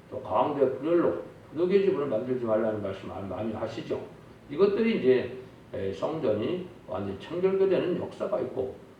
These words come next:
아주, 어, 깨끗한 제단과 깨끗한 예물과 깨끗한 이러한 예배, 예배를 드려야 하나님의 은혜를 받아서 그런 복을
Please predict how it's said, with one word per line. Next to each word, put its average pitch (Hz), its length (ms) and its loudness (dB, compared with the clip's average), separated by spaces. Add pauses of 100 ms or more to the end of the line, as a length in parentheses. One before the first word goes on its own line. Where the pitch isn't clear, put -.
(140)
아주, 98 440 -2 (320)
어, 127 200 -8
깨끗한 170 680 0 (260)
제단과 104 600 -2
깨끗한 - 680 -2
예물과 120 640 0 (240)
깨끗한 - 400 -6
이러한 170 480 2 (340)
예배, 120 580 2
예배를 123 460 4
드려야 - 560 -2 (260)
하나님의 208 320 2
은혜를 147 220 0
받아서 123 720 4 (140)
그런 98 200 -6
복을 196 520 2